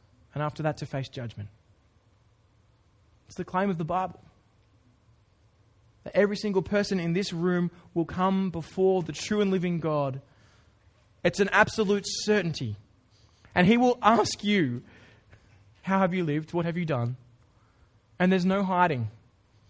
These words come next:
There's no running away. We will stand before him, and he will see through us and into our hearts and minds and recognize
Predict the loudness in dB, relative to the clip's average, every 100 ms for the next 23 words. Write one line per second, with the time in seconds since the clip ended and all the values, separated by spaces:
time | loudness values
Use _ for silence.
0 | _ _ _ _ _ _ _ _ -2 4
1 | 4 6 4 4 2 2 2 2 2 -2
2 | -4 2 4 6 2 -2 2 4 4 2
3 | -2 -4 -2 -2 -4 -2 0 0 -2 -8
4 | -20 -16 -4 0 2 0 -2 -4 -4 -6
5 | -6 -2 0 0 -2 -6 -14 -16 -20 -20
6 | -6 -2 0 2 2 2 2 4 4 4
7 | -2 -2 0 2 2 2 0 0 -2 -4
8 | -6 -2 -2 -2